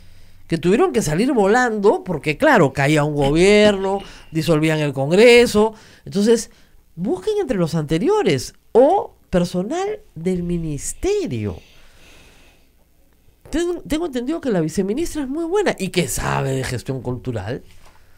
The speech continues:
que tiene conocimiento de gestión cultural. Hay que administrar el patrimonio cultural del Perú. Es gigantesco el patrimonio cultural del Perú. El material y el inmaterial es gigantesco. Es una de las cosas más grandes, que, es una de las riquezas más grandes del Perú.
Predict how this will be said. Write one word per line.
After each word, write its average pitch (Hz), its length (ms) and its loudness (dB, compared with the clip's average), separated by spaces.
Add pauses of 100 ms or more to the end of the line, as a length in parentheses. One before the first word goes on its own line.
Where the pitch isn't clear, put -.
(280)
que 151 100 -2
tiene 180 240 2
conocimiento 151 760 0
de 135 60 -2
gestión 127 320 -8
cultural. 139 320 -8 (420)
Hay 359 200 2
que 359 100 -4
administrar 214 500 -2
el 302 100 -4
patrimonio 196 480 -4
cultural 214 300 -2
del 277 120 -6
Perú. 240 640 0 (100)
Es - 180 -2
gigantesco 233 1120 -4
el 127 60 -2
patrimonio 180 380 -4
cultural 220 280 -4
del 269 80 -2
Perú. 269 280 -4 (580)
El 185 120 -2
material 180 600 0
y 196 140 -2
el 185 100 0
inmaterial 175 800 -2
es 339 240 -2
gigantesco. 208 1120 -4
Es - 60 -6
una 269 100 -4
de 262 40 -4
las - 60 -6
cosas 277 180 -4
más 277 200 -6
grandes, 311 340 -4
que, - 80 -8
es - 80 -4
una 247 100 -8
de 294 60 -6
las 196 80 -4
riquezas 254 340 -8
más 254 140 -8
grandes 254 280 -4
del 165 100 -6
Perú. 135 240 -6